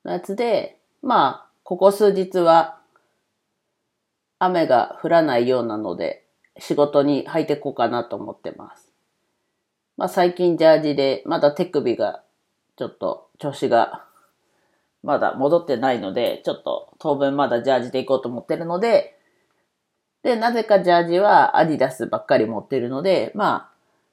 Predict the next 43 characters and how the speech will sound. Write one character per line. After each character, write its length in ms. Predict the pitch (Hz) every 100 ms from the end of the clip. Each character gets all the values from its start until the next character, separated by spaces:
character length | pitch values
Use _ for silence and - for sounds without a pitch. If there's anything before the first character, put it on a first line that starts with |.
| _ _ _ _ -
下 120 | 175
半 220 | 180 175 175
身 140 | 131
は 160 | 123 127
ア 80 |
デ 100 | 120
ィ 40 | 110
ダ 120 | 104
ス 180 | - -
で 180 | 73 -
い 80 | 139
い 60 | 131
感 240 | 123 123
じ 100 | 120
に 140 | 117
揃 240 | 123 131 113
っ 120 | 113
て 100 | -
て。 260 | - - - _ _ _ _ _ _ _ _ _ _ _ _ _
っ 20 |
て 60 | 190
い 20 |
う 60 | 185
感 240 | 190 170
じ 140 | 165
で、 340 | 156 156 147 - -
今 220 | 175 190
ま 160 | 214 196
で 120 | 131
は、 340 | 67 52 - _ _ _ _ _ _ _
な 80 | -
ん 40 | -
か 160 | - -
上 260 | 147 160
着、 380 | 160 143 139 - _ _ _ _ _ _ _ _ _ _ _ _ _ _ -
薄 340 | 151 - 180
い 120 | 170
パ-、 300 | - 160 - -
う 160 | 143
ん 80 | 139
と、 360 | 131 123 120 -
薄 320 | 151 - 185
い、 440 | 175 170 165 156